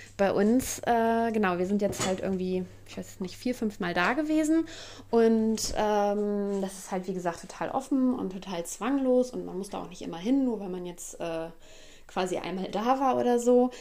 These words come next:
Ähm, ja, und bei uns ist es eigentlich so, das ist ein Zeitraum von zwei Stunden. Tatsächlich ist es bei uns noch in ihrer Schlafenszeit. Du hast grad gesagt, dass es bei euch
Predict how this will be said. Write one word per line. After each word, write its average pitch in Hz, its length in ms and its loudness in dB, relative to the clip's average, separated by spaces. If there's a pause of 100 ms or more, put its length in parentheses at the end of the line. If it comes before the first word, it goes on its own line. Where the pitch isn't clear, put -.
(260)
Ähm, 208 640 2 (400)
ja, 233 100 2
und 226 60 4
bei 202 80 0
uns 247 200 4
ist 269 120 -4
es 240 240 -4
eigentlich 214 340 -4
so, 214 640 -2 (320)
das 196 200 -8
ist - 160 -6
ein 185 80 -6
Zeitraum 220 460 -4
von 190 200 -10
zwei 170 220 -6
Stunden. 254 560 2 (400)
Tatsächlich 254 440 4
ist 247 160 2
es 214 160 -4
bei 190 120 -4
uns 285 480 10
noch 202 140 -2
in 233 120 2
ihrer 175 240 -2
Schlafenszeit. - 960 -4
Du 175 80 -12
hast 180 120 -14
grad - 140 -10
gesagt, 165 300 -6
dass 175 100 -14
es 160 140 -12
bei 165 100 -4
euch 202 320 4